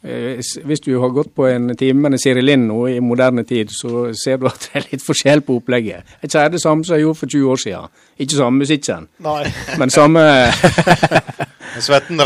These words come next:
Speaker 3: renner.
Speaker 1: opplegget. Men svetten
Speaker 2: Det
Speaker 1: renner. Vi
Speaker 2: fungerer.
Speaker 1: får trene. Det fungerer.
Speaker 2: Ja.
Speaker 1: Det
Speaker 2: Ja.
Speaker 1: gjør det. Og
Speaker 2: Men,
Speaker 1: vi
Speaker 2: men
Speaker 1: samler mye folk på treningene, så det er flott.
Speaker 2: Men, men du har tatt, eh, det er lenge siden du tok, eh, instruktørkurs og
Speaker 1: Ja, det er like lenge siden som jeg har drevet på.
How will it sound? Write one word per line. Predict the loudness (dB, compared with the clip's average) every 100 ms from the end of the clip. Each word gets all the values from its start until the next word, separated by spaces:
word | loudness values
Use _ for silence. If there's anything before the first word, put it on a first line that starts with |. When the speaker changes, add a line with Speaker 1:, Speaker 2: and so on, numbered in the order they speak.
| 4
Speaker 3:
renner. | 4 4
Speaker 1:
opplegget. | 2 0 0
Men | 0 2
svetten | 4 6
Speaker 2:
Det | 6
Speaker 1:
renner. | 8 8
Vi | 6 6
Speaker 2:
fungerer. | 8 8
Speaker 1:
får | 8
trene. | 6 6 4
Det | 2
fungerer. | 2 6 6
Speaker 2:
Ja. | 6 2
Speaker 1:
Det | 2
Speaker 2:
Ja. | 4 4
Speaker 1:
gjør |
det. | 0
Og | -6 _ _ -6
Speaker 2:
Men, | -2
Speaker 1:
vi | 0
Speaker 2:
men | 2
Speaker 1:
samler | 2 2
mye | 0 0 0
folk | -2 -2 -4
på | -4
treningene, | -2 0 -2 -6
så | -6
det | -4
er | 0
flott. | 0 0 _ _ -12
Speaker 2:
Men, | -10 -8
men | -6
du | -2
har | -2
tatt, | -2 -6 _ -6
eh, | -2 0 -2 -2 -2 -2 -4
det | -4
er |
lenge | -4 -2 -4
siden | -6 -8
du | -10
tok, | -10 -10 -6
eh, | -4 -2 -4 -8
instruktørkurs | -10 -16 -12 -10 -8 -8 -10 -14 -16 -16 -14 -14 -16
og | -14 -14 -6 -2
Speaker 1:
Ja, | 0 0
det | 0
er | 0 0 0 0
like | 0 -2 0
lenge | 0 0 -2
siden | 0 0
som | 0 0
jeg | 0
har | 0
drevet | 2 2 0
på. | -4